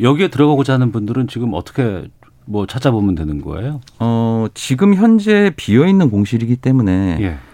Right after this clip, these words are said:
Speaker 2: 저희가 우선은 이 저소득층용 공실이라서요.
Speaker 1: 음.
Speaker 2: 어, 현행의 소득 기준을 유지하면서 십이월부터 우선적으로 좀 그분들께 공급 기회를 드리고
Speaker 1: 네.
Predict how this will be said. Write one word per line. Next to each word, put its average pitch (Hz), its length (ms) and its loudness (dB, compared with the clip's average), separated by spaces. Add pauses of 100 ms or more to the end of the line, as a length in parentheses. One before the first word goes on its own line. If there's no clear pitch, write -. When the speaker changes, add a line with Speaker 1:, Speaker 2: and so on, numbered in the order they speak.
Speaker 2:
저희가 117 480 0
우선은 147 1080 0
이 92 140 -2
저소득층용 120 1000 2
공실이라서요. 95 1000 0
Speaker 1:
음. 90 360 -2
Speaker 2:
어, 85 440 -6
현행의 165 560 2
소득 160 260 -2
기준을 120 400 0
유지하면서 104 640 0
십이월부터 135 920 -2
우선적으로 104 640 0
좀 90 260 -2 (380)
그분들께 117 500 0
공급 104 300 -2
기회를 107 280 0
드리고 92 500 -4
Speaker 1:
네. 92 220 0